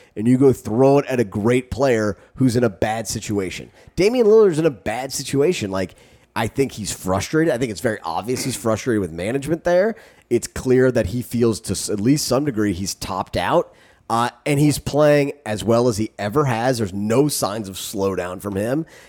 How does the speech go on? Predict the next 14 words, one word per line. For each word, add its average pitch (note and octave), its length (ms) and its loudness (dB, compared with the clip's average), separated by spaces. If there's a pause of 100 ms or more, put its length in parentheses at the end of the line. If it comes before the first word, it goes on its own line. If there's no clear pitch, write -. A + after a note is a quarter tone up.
(220)
And F3+ 120 2
he G3 80 2
fits - 640 0
next D3+ 440 -2
to G3 180 0
Zion F3 680 0
Williamson, D#3 680 4 (260)
who G#3 180 4
is F#3+ 280 2
the F3 200 4
entire G3+ 880 4
franchise A#2+ 600 0
right F#2 160 -6
now. B1+ 280 -8